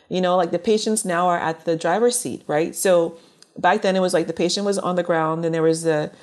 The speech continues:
nurse navigator, then there was a doctor, and then a scientist, which you can never touch. And we flipped the script over time.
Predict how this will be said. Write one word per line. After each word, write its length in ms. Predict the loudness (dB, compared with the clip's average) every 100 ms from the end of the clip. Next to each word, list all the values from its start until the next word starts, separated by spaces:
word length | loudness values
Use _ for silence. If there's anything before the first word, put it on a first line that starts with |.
| -16 -2
nurse 240 | 0 0
navigator, 640 | 0 0 0 2 4 4
then 220 | 2 0
there 120 | 0 2
was 180 | 2
a 60 | 0
doctor, 380 | -2 -4 -2 0
and 100 | 0
then 100 | -2
a 40 |
scientist, 560 | -2 -2 -2 -2 -2 -2
which 120 | -6
you 60 | -4
can 80 |
never 200 | -2 -2
touch. 460 | -4 -2 -2 -2 -10 -12 -20 _ _ _
And 100 | -2
we 120 | 0 -2
flipped 300 | 0 0 0
the 80 |
script 360 | -4 0 0 0
over 180 | -2 -2
time. 380 | -4 -6 -8